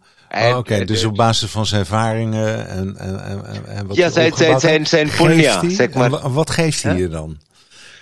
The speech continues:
Speaker 1: Hij geeft het dat, dat, eh, zeg maar, één kant, dat je, zeg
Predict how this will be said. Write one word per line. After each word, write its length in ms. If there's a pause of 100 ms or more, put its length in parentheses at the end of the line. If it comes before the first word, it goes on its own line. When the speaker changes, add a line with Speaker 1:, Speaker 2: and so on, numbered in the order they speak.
(280)
Speaker 1:
Hij 240
geeft 380
het 140
dat, 280
dat, 340
eh, 260
zeg 240
maar, 120
één 300
kant, 420
dat 280
je, 520
zeg 140